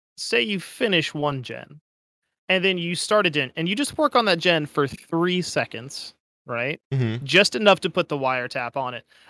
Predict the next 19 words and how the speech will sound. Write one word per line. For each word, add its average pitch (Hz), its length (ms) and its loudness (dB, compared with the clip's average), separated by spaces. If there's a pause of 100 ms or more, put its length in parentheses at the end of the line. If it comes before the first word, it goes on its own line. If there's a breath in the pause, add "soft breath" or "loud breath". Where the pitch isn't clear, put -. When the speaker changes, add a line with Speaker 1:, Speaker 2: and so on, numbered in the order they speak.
(160 soft breath)
Speaker 1:
I, 254 180 12
as 330 120 4
a 208 60 4
killer, 226 360 6
am 180 100 4
not 208 160 6
gonna 160 160 0
stop 170 320 6
and 147 100 0
kick 156 200 0
a 139 40 -2
gen 135 280 -2
that's 165 140 2
got 226 320 8
Speaker 2:
No. 104 800 2
<laughs> - 100 -6
Speaker 1:
three 208 240 4
percent 185 420 4
progress. 185 580 0